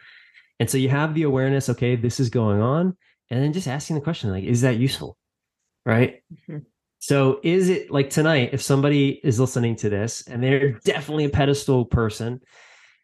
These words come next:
Speaker 1: is it useful to think about, "Oh my God, I'm gonna get cancer and, and, and heart disease and diabetes 'cause Devin told me"? Is that useful when you're going to sleep? No, it's not.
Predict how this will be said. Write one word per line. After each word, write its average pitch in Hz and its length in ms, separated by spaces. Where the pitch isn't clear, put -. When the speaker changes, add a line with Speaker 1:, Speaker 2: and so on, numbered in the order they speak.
Speaker 1:
is 160 160
it 175 140
useful 160 580
to 135 60
think 143 260
about, 113 400
"Oh 123 80
my 120 160
God, 117 220
I'm 110 80
gonna 113 140
get 113 200
cancer 110 500
and, 110 180
and, 110 240
and 110 120
heart 113 280
disease 113 360
and 107 120
diabetes 131 360
'cause 139 140
Devin 190 340
told 185 300
me"? 151 300
Is 170 180
that 233 180
useful 156 640
when 165 340
you're 156 260
going 156 280
to 135 80
sleep? 120 300
No, 196 300
it's - 160
not. 165 360